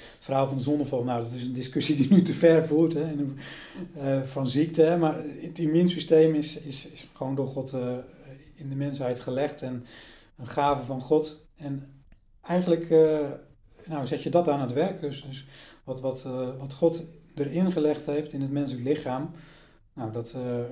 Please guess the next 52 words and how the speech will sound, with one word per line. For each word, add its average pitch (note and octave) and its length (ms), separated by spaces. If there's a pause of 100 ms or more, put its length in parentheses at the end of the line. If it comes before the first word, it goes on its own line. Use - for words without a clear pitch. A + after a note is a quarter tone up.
(1160)
je D3+ 160
zorgt, C#3 300
hè, D3 180
dat, C#3 140
dat C3 160
kan C#3 120
op C3+ 80
verschillende C#3 460
manieren, C#3+ 320
hè. C#3 80
Dat C#3 140
kan B2+ 240
zijn B2+ 260
dat A#2+ 160
je C3 100
een, B2 160
eh, B2 80 (480)
een C3 120
dood D#3 240
virus D#3+ 600
of C#3 160
een B2+ 360
verzwakt D#3 460
virus, D3 600 (440)
of B2+ 220
ja, B2+ 260
daar A#2 100
gaan B2+ 140
we A#2+ 60
het, A2+ 120
eh, B2+ 80 (100)
straks C3+ 380
denk C3 160
ik B2 120
ook C#3 120
nog C#3+ 100
wel C#3 160
even C3+ 240
over C3+ 240
hebben, C3+ 240
hè. D3 100
De, C3 180 (580)
eh, C3+ 60 (100)
de C3 80
nieuwe C#3 260
technieken, D3+ 560
de, C3 260 (520)
eh, D3+ 120
M D3 120
R C#3 240
N C3+ 60
A-technieken, D3 760